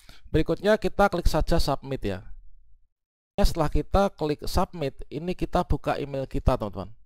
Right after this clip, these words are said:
Ternyata di kotak masuk email saya ini sudah ada, eh, tampilan seperti ini, yaitu notifikasi registrasi sukses e-materai registrasi atas nama kita. Kemudian kita klik saja.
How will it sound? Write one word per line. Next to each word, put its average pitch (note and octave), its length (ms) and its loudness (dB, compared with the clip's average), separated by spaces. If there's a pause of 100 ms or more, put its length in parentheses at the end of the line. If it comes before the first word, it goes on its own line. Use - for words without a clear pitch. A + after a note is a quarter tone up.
(460)
Ternyata E3+ 400 2
di - 160 8
kotak D#3+ 320 2
masuk D#3 320 0
email E3+ 320 -2
saya A#2+ 320 -2
ini F3 240 -4
sudah D#3 400 2
ada, F3+ 720 0
eh, C#3+ 160 0
tampilan D3 400 0
seperti G#2+ 160 -8
ini, A2 320 -8
yaitu D#3+ 400 -2
notifikasi C#3+ 720 -2
registrasi C#3 560 0
sukses D3 560 -2
e-materai C3+ 720 -2
registrasi A#2+ 880 0
atas - 240 2
nama A#2+ 240 -2
kita. C#3 320 -2 (520)
Kemudian D#3+ 320 -2
kita - 240 0
klik E3 160 -4
saja. - 400 -2